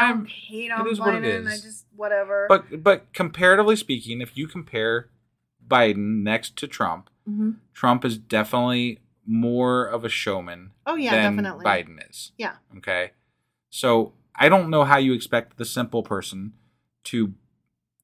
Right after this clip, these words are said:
Speaker 1: I hate to admit this, but I don't see how you expect the simple person to bypass this show
Speaker 2: Right.
Speaker 1: and go to the other.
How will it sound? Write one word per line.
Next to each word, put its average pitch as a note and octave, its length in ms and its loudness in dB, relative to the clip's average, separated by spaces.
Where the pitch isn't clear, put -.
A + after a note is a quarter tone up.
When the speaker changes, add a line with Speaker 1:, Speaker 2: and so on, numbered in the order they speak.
Speaker 1:
I B2 80 -2
hate D3 320 -2
to B2+ 100 -2
admit A2 320 0
this, D#2+ 140 -12
but - 180 -20
I A#2+ 80 0
don't C3+ 200 4
see C3+ 200 -4
how B2 140 0
you A#2+ 180 2
expect A#2 300 -2
the A2 80 -8
simple A#2+ 260 -8
person G#2 380 -6
to B2 80 -2
bypass A#2 640 4
this A#2 220 -8
show A2+ 600 2
Speaker 2:
Right. A3 260 0
Speaker 1:
and B2 140 0
go B2 180 2
to B2 140 -10
the B2 160 -2
other. C#3 320 -4